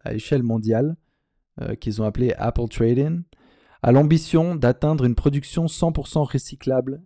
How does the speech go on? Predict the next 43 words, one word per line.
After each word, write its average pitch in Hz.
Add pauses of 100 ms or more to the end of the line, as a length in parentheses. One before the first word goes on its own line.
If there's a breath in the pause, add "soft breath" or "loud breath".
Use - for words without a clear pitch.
et 127
renouvelable. 113 (520)
De 127
plus, 170 (640)
de 127
plus 170
en 156
plus 160
d'entreprises 143
optent -
pour 123
des 120
modèles 131
de 117
l'économie 135
circulaire. 117 (560)
Les 123
opportunités 160
sont 123 (180)
immenses 160
et 117
les 123
investisseurs 156
l'ont 110
bien 117
compris. 127 (480)
U 120
B 117
S, 160
par 120
exemple, 139 (120)
plus 170
grande 135
banque 117
de 107
Suisse -
et 104
une 104
des 107
plus 120
grandes 110
du 104
monde, 143